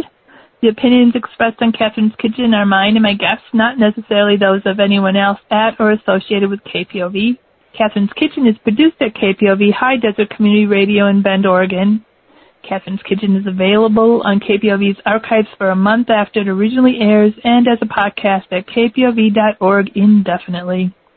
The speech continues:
Sally's recipe for strawberry spinach salad will be available as a P D F on K P O V's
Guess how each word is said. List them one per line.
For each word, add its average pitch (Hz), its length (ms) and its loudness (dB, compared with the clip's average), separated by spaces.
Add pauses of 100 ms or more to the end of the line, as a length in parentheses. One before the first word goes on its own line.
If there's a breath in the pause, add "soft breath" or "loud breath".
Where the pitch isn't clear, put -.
(120)
Sally's 226 380 0
recipe 254 460 0
for 247 180 -2
strawberry 208 460 0
spinach 262 300 2 (120)
salad 226 380 2
will 202 140 0
be 226 240 4
available 202 720 2
as 190 160 0
a 202 60 0
P 247 220 0
D 247 180 4
F 214 160 0
on 202 180 -2
K 226 220 0
P 233 180 -2
O 226 80 2
V's 208 280 2